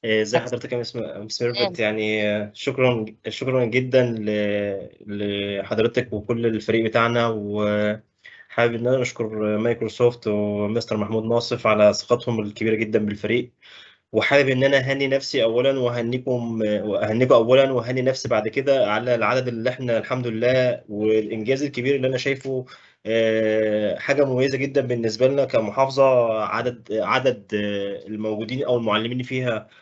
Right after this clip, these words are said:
Speaker 1: مش كبير قوي زي، زي المحافظات التانية. العدد بسم الله ما شاء الله زاد. آه، الحمد لله إحنا حاطين الناس على الطريق، وطبعًا إحنا كلنا بنبتغي وجه الله، يعني إحنا مش بناخد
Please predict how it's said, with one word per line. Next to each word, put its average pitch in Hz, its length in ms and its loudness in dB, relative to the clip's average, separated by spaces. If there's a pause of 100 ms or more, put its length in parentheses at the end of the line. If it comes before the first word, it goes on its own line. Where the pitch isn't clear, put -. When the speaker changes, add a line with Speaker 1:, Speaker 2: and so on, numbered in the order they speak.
(200)
Speaker 1:
مش 123 160 -2
كبير 143 280 4
قوي 151 200 4
زي، 143 680 2
زي 120 180 -2
المحافظات 131 340 -2
التانية. 143 520 0 (580)
العدد 139 300 4
بسم 135 220 -8
الله 131 120 2
ما 143 100 0
شاء 131 180 0
الله 131 180 2
زاد. 139 420 2 (180)
آه، 110 380 0
الحمد 135 300 -4
لله 123 340 4 (260)
إحنا 113 720 -4
حاطين 127 340 -2
الناس 127 260 0
على 110 100 2
الطريق، 113 420 -2 (540)
وطبعًا 120 1300 6 (120)
إحنا 123 220 -6
كلنا 127 360 4
بنبتغي 131 480 2
وجه 127 240 0
الله، 120 260 0
يعني 120 360 -2
إحنا 123 200 -2
مش 117 320 -6
بناخد 113 420 -4